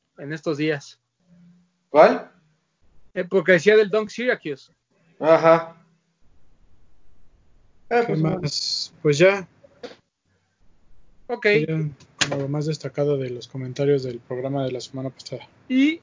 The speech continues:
Speaker 1: eh, siguiendo en línea, antes de pasar de algunas noticias que sucedieron el fin de semana, man-, manteniendo este tema de, de los top, me gustaría preguntarles algo que se me olvidó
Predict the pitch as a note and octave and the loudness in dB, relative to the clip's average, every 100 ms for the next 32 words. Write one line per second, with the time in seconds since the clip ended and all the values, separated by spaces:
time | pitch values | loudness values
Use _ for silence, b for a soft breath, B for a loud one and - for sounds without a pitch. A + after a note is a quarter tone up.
0 | _ - G#3 - G3 G3+ A#3 A#3 A3+ B3+ | _ -2 -2 -2 -4 -4 -2 -4 -4 -6
1 | A#3+ A#3 G3+ F3 D#3 F3+ F3 F3 F3+ D#3+ | -6 -8 -10 -6 -6 -6 -6 -4 -6 -6
2 | F3 F3+ D#3+ F3 F3 E3+ D3 E3 F3 E3 | -8 -10 -8 -8 -8 -10 -8 -4 -4 -4
3 | E3+ E3 E3+ G3+ A3+ A#3+ - _ _ - | -10 -8 -4 0 0 -2 -12 _ _ -20
4 | F#3+ F3+ E3 - F#3 E3+ E3+ F3+ G3+ G#3 | -4 -2 -2 -4 -2 0 2 2 4 4
5 | - G#3 G3+ G3 E3+ D#3 D3+ - D#3+ C#3+ | 2 -2 -2 0 -2 -2 -2 -4 -6 -6
6 | - F#3+ G3+ - _ - - - - G3 | -2 -2 -2 -8 _ 0 0 0 -4 -6
7 | - - C4+ D#4+ D4+ G#3 A3+ A#3 C4 C#4 | 0 2 2 2 -2 0 2 2 -2 -4
8 | - F#3 A3+ G#3+ G3+ F3+ E3+ - D#3+ D3+ | -8 -4 -2 -4 -6 -14 -14 -14 -12 -8
9 | D#3 E3 F3 | -4 -2 -2